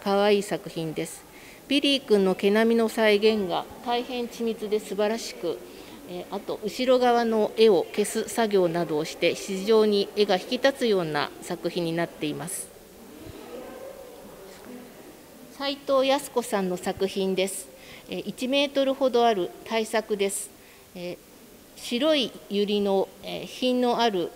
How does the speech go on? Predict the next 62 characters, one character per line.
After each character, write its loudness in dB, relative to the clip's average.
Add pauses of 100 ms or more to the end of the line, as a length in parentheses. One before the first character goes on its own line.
(140)
立 -8
体 2
感 -4
が 0
素 -12
晴 2
ら 2
し -12
く、 -4 (160)
え、 -10 (180)
表 2
現 -6
さ -4
れ -6
て -8
い -6
ま -10
す。 -14 (480)
背 0
景 2
の 0
部 -4
分 -6
は、 -6 (180)
え、 -10 (280)
濃 6
い 2
色 0
な -6
ん -8
で -10
す -10
が、 -2
そ -8
ち -6
ら -2
の -2
方 0
も、 -4
え、 -6
お -6
花 0
を 2
引 -14
き -10
立 0
て 2
る 0
よ 0
う -4
に -6 (160)
画 -2
像 2
処 -2
理 -2
を -2
さ -8
れ -4
て -6
い -6
ま -8
す。 -18